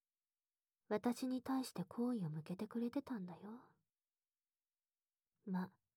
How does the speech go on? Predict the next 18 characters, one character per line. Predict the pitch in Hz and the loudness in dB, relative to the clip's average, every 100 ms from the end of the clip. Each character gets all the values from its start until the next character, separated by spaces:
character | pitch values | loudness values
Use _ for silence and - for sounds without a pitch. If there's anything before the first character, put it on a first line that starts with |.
| _ - | _ -8
そ | - 202 | 0 2
の | 214 | 4
時 | 240 233 214 | 2 0 -2
の | 160 | -2
私 | 139 - 165 - | -4 -8 -12 -8
は、 | 185 - - - - - - _ _ - | -6 -6 -8 -20 -20 -20 -20 _ _ 4
間 | 226 | 4
違 | - 294 311 | 6 6 6
っ | |
た | - 247 | 6 2
恋 | - 226 202 | 2 2 2
を | 170 | 0
し | - | -4
て | 202 | -6
い | 202 | -6
た | 226 | -8
か | - 185 | -6 -6
ら、 | 160 - | -8 -12